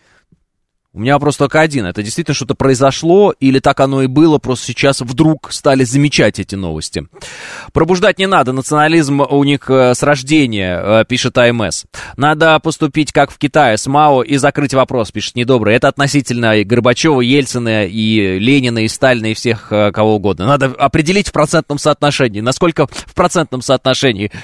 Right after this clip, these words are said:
хороший, насколько плохой, и, э, точку поставить в этом вопросе. Но посмотрите, как много у нас, э, таких тем, которые разделяют нас. Да? А, распад,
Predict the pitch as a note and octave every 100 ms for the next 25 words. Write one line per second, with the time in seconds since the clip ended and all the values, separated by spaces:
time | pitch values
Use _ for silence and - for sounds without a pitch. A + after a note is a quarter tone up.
0 | - - D3+ A#3+ A3+ G#3+ F#3+ - - B2+
1 | - F#3+ F3+ D#3+ C#3+ C#3+ B2 A2 F#2 -
2 | - E3 A3+ G#3 D3 C3+ A#2 C#3 - A2+
3 | G2+ - B2+ A#2+ A2 A2 G#2 G#2 F#2+ -
4 | - - - - - E3 A3 A#3 D4 B3
5 | A3+ G3 G#3 A3 F3 E3 E3 E3 F#3+ F#3+
6 | - - B2+ B2+ C3 B2+ G#2+ _ _ _
7 | _ _ _ _ _ - - - - _
8 | - C3 E3+ - A#3 C4 - F3 F#3+ F3
9 | E3+ D3+ D3 E3 D#3 G2 - - - -
10 | _ _ _ _ _ _ _ _ _ _
11 | C#3+ F#3 G3+ - C3 C3+ D3+ E3+ - -
12 | G#3 G3